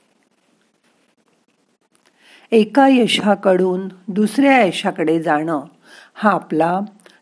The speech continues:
जन्मसिद्ध हक्कच आहे. तसं होत नसेल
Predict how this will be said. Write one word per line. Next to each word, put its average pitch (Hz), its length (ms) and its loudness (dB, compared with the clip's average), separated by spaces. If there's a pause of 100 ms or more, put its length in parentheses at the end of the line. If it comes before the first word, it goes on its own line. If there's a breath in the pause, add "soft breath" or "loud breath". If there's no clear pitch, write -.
(140)
जन्मसिद्ध 208 800 0
हक्कच 226 640 -2
आहे. 160 140 -4 (920 soft breath)
तसं 285 240 2
होत 220 320 4
नसेल 196 640 -2